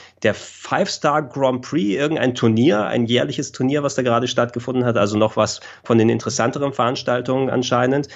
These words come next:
Und, äh, war da mittendrin auf den teuren Sitz, <laughs> für den ich zu viel gelatzt habe. Ähm, und, äh, um, um die Karte abzuholen, ich bin mit dem Fahrstuhl dann hochgefahren in dieses Gebäude, in den fünften Stock, natürlich dicht gedrängt mit vielen Japanern.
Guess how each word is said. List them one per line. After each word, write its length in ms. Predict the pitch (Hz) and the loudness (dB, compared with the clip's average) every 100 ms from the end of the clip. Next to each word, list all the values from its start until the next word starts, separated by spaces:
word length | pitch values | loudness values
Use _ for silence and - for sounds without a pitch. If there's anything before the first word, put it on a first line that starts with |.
| - - | -20 -6
Und, 360 | 113 113 113 113 | 0 2 2 2
äh, 240 | 113 110 | 2 4
war 160 | 120 135 | 2 4
da 100 | 127 | 2
mittendrin 500 | 127 131 120 127 147 | 2 0 0 0 0
auf 160 | 113 | -2
den 260 | 123 117 117 | 0 0 0
teuren 320 | - 120 110 | 2 4 2
Sitz, 340 | 107 98 - - | 0 -4 -4 -8
<laughs> 40 | - | -4
für 140 | 143 | -2
den 200 | - 139 | 2 0
ich 120 | 127 | 0
zu 120 | 131 | -4
viel 180 | 127 123 | -4 -2
gelatzt 340 | 113 104 104 101 | 0 0 -2 -2
habe. 240 | 98 101 - - - | -2 -4 -8 -12 -2
Ähm, 220 | 120 113 151 | 0 2 2
und, 240 | 170 - | 2 2
äh, 200 | 147 135 | 2 2
um, 180 | 165 147 139 | 2 -2 -2
um 200 | 147 143 | -4 -2
die 100 | 131 | -4
Karte 280 | 139 135 110 | -2 -2 0
abzuholen, 560 | 143 - 113 101 113 - - - | -4 -4 -4 -2 -2 -4 -12 -14
ich 160 | - - | -10 -2
bin 160 | 135 139 | 0 2
mit 80 | 131 | 0
dem 100 | 120 | 0
Fahrstuhl 360 | 160 - 139 | 2 2 2
dann 160 | 113 104 | 0 0
hochgefahren 520 | 151 - - 160 165 | -2 -4 -2 0 0
in 60 | 160 | 0
dieses 180 | 160 | -2
Gebäude, 280 | 170 151 139 | -2 -2 0
in 60 | 143 | 0
den 80 | 139 | 0
fünften 300 | 147 143 - | -2 -2 -4
Stock, 320 | - 139 - | 0 0 2
natürlich 420 | 113 131 120 - | 0 2 0 -2
dicht 260 | 127 123 - | -4 -2 0
gedrängt 300 | 120 117 117 | 2 2 2
mit 120 | 113 | -2
vielen 220 | - 117 | 2 2
Japanern. 600 | 104 95 113 127 170 226 | 2 0 0 2 0 -2